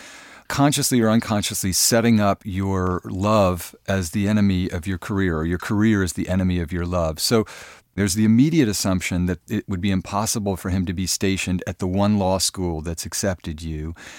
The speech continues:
and that's not necessarily the case. But even more so, there's the anticipation that after you graduate,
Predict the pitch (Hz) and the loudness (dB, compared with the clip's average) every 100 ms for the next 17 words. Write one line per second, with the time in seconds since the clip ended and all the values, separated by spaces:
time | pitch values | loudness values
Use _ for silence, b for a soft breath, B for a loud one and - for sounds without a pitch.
0 | B B 107 107 135 - 107 90 87 80 | B B 2 4 4 2 0 0 -2 -6
1 | 82 - 87 87 80 85 85 - 76 78 | -6 -4 -4 -2 -4 -6 -8 -8 -8 -8
2 | 78 - B B B 117 123 156 151 127 | -8 -12 B B B 2 4 4 6 6
3 | 127 147 - 104 92 87 B B 113 110 | 6 2 0 0 0 -2 B B 0 2
4 | 117 113 110 170 - 151 156 143 131 107 | 4 4 2 0 -2 -2 -2 0 2 2
5 | 95 - 110 131 - 135 120 104 110 117 | 2 -2 0 0 0 2 2 2 2 0
6 | 104 90 | 0 -2